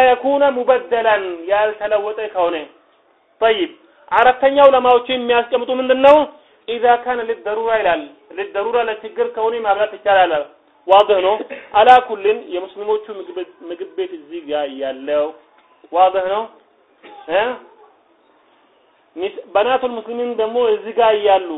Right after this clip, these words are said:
የሙስሊሞቹ ልጃገረዶች እዚህ ጋር እያሉ ደግሞ እነሱን ትቴ ደግሞ የእነሱን ማግባት፣ የእነሱን ጣም ማግባት። የቁሉ ኢማ-፣ አይዋ፣ ሳሒቡ ሰልሰቢል ፊ ማዕሪፈት ደሊል። ይህን ኪታብ ሰምታችኋል? አሰልሰቢል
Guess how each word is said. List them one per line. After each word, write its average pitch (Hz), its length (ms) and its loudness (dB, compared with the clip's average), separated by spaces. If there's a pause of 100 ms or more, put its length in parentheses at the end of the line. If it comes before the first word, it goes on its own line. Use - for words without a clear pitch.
(120)
የሙስሊሞቹ 196 600 -2
ልጃገረዶች 208 540 0
እዚህ 196 240 -8
ጋር 214 160 4
እያሉ 208 340 2
ደግሞ 190 220 0
እነሱን 190 300 -8
ትቴ 196 200 -16
ደግሞ 180 240 -8 (420)
የእነሱን 196 420 -8
ማግባት፣ 180 460 0 (680)
የእነሱን 214 400 -8
ጣም 202 240 -4
ማግባት። 190 440 0 (720)
የቁሉ 220 380 -6 (260)
ኢማ-፣ 214 300 -6
አይዋ፣ 233 240 0 (260)
ሳሒቡ 214 460 -2
ሰልሰቢል 190 580 -4
ፊ 185 160 -10
ማዕሪፈት 185 300 -4 (220)
ደሊል። 180 260 0
ይህን 220 240 4
ኪታብ 220 220 -2
ሰምታችኋል? 220 560 2 (580)
አሰልሰቢል 226 1000 0